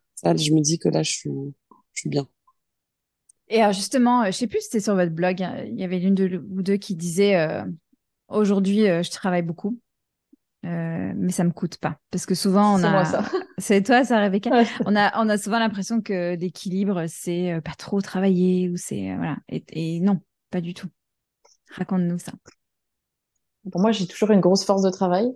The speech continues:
Speaker 3: <laughs> déjà.
Speaker 2: Mm.
Speaker 3: J'ai pas besoin
Speaker 2: Mm.
Speaker 3: de beaucoup de sommeil. Euh, ce qui me coûte pas, euh, enfin, tu vois, ça, c'est paradoxal, et... mais je travaille plus que dans ma vie professionnelle d'avant.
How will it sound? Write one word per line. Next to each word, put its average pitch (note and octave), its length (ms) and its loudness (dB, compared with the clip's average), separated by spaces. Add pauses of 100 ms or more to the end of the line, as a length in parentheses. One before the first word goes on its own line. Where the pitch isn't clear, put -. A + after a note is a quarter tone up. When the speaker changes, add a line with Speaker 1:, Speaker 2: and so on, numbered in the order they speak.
Speaker 3:
<laughs> - 100 -14
déjà. F3 280 0
Speaker 2:
Mm. A#3 320 6
Speaker 3:
J'ai F3 100 -4
pas G#3+ 120 0
besoin A3+ 220 6
Speaker 2:
Mm. A3 40 4
Speaker 3:
de G#3 40 2
beaucoup G#3 160 0
de G#3 60 -6
sommeil. G#3+ 360 -2 (600)
Euh, F#3+ 320 -2
ce - 100 -12
qui A#3 120 0
me A3 60 4
coûte B3+ 260 -6
pas, B3+ 360 -4 (640)
euh, G3 40 -16 (100)
enfin, - 160 -14
tu - 60 -12
vois, G#3 100 0
ça, E3+ 220 -4
c'est - 140 -2
paradoxal, F3+ 520 0
et... F3+ 340 -4 (440)
mais E3+ 320 -4 (280)
je F3+ 120 -2
travaille F3+ 320 4
plus D4+ 320 2
que G3+ 80 2
dans F3+ 100 -2
ma E3 120 0
vie F#3 120 -2
professionnelle E3+ 540 -4
d'avant. D#3+ 280 -2